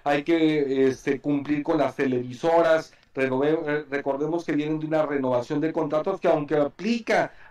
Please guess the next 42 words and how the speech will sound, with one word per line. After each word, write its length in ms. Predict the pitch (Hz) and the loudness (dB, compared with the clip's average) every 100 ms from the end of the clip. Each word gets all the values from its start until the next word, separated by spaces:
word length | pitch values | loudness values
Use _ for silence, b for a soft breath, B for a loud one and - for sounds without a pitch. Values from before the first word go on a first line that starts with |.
| B | B
hasta 300 | 135 135 143 | -4 -2 0
dos 220 | 139 139 | 0 0
mil 200 | 160 165 | 0 0
veintidós 680 | 175 165 147 131 139 151 147 | 0 -2 -4 -2 0 0 -2
y 100 | 127 | -4
no 140 | 131 | -4
en 100 | 139 | -2
este 220 | 143 139 | -2 -2
dos 220 | 151 139 | -2 0
mil 200 | 135 143 | 0 0
veintiuno, 640 | 151 160 165 185 160 165 180 B B - | 0 -2 0 2 2 2 -4 B B -2
pero 200 | 160 156 | 2 4
a 100 | 156 | 2
final 380 | 160 160 180 202 | 0 -2 -2 -2
de 140 | 202 | -6
cuentas... 760 | 185 185 185 180 196 190 - _ - | -4 -2 -2 0 0 0 -4 _ -20
Este, 520 | - 127 131 127 143 131 | -6 0 0 0 -2 -2
pues 200 | - 143 | -2 0
ya 160 | 156 | 2
se, 320 | 165 185 143 143 | 2 0 0 -2
ya 160 | 160 | -2
se 120 | 160 175 | -2 -4
cerró 400 | 151 135 147 151 | -4 -4 0 2
ese 280 | 151 160 | 2 -2
tema 300 | 156 143 143 | -4 -2 2
de, 220 | 143 123 117 | 2 0 -2
de 200 | 123 117 | -2 -2
los 180 | 113 | -4
contratos 560 | - 131 117 135 135 147 | -6 -8 -4 -6 -4 -8
con 160 | 143 123 | -6 -4
las 120 | 117 | -4
televisoras 540 | 127 120 113 139 143 | -6 -4 -4 -2 -2
por 220 | - 120 | -2 -6
diez 280 | 117 135 135 | -2 -2 0
años, 480 | 135 139 165 202 - - - - | 0 0 -2 -6 -10 -20 -20 -4
empezando, 920 | 117 117 117 139 143 143 143 120 104 | -2 0 0 2 4 4 4 2 -2
este, 320 | 117 120 113 120 | -4 -4 -4 -6
el 160 | 110 | -6
próximo 720 | 135 139 135 151 131 123 120 110 | -4 -4 -4 -2 0 0 0 0
dos 200 | 113 113 | -2 0
mil 140 | 131 | 0
veintidós. 680 | 139 131 120 120 156 190 - | 0 0 -2 0 0 -2 -10